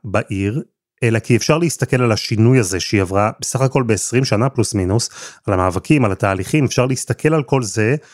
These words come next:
ולנסות להשלים גם תמונה גדולה יותר, את מה שבית שמש מסמלת אולי עבור כולנו, בכלל, בכל ישראל.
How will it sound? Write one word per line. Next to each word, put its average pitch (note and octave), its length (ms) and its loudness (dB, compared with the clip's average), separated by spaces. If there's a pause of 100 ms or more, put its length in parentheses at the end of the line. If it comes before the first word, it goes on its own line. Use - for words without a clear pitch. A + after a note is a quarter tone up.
(360)
ולנסות B2 800 0
להשלים D3+ 440 2
גם C3+ 340 4
תמונה A#2+ 300 4
גדולה A2 300 2
יותר, F#2+ 320 -4
את F2+ 100 -4
מה B2 100 4
שבית A#2 240 -4
שמש - 500 -2 (120)
מסמלת G#2+ 800 0
אולי G#2 280 2
עבור G#2 300 0
כולנו, C3+ 380 2 (100)
בכלל, F3 320 -2
בכל G#2+ 280 0
ישראל. F2+ 320 -10